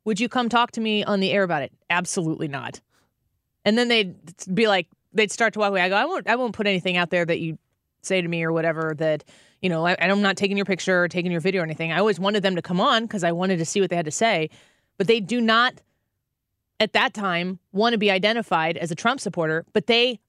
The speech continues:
loved Donald Trump. And there is nothing that has happened between now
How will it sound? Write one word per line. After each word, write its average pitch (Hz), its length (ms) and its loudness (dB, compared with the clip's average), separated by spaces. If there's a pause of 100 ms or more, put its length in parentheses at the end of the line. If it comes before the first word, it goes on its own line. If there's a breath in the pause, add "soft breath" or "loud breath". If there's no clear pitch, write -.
(160)
loved 175 840 0 (180)
Donald 180 300 -2
Trump. - 340 -10 (160)
And 240 140 2
there 339 100 2
is 240 140 -2
nothing 240 760 2
that 196 120 0
has 202 140 -2
happened 226 360 0
between 190 540 0
now 220 560 2